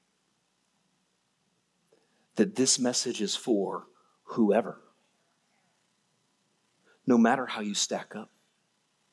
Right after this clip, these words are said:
no matter how guilty or full of shame you feel, no matter how you try to cover over that by your goodness, no matter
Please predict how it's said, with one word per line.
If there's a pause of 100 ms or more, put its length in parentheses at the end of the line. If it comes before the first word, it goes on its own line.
(360)
no
matter
how
guilty (380)
or
full
of
shame
you
feel, (360)
no
matter
how
you
try
to
cover
over
that (220)
by
your
goodness, (1080)
no
matter